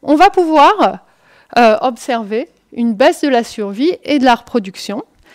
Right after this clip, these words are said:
qui nous reste pour l'instant, comme je vous le disais, c'est un programme en cours,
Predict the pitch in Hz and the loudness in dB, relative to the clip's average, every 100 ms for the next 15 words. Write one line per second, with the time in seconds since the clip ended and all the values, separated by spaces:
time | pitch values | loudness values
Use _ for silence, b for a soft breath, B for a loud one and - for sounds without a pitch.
0 | b - 330 330 262 220 427 - - 277 | b 0 4 4 4 2 -2 -6 0 2
1 | 220 - - 466 - 262 240 214 214 233 | 2 0 -6 -6 0 -2 -2 -8 -4 -2
2 | 240 202 190 - 208 214 185 170 - 277 | -2 -4 -2 -4 0 -2 -2 -8 -6 -4
3 | 370 | -4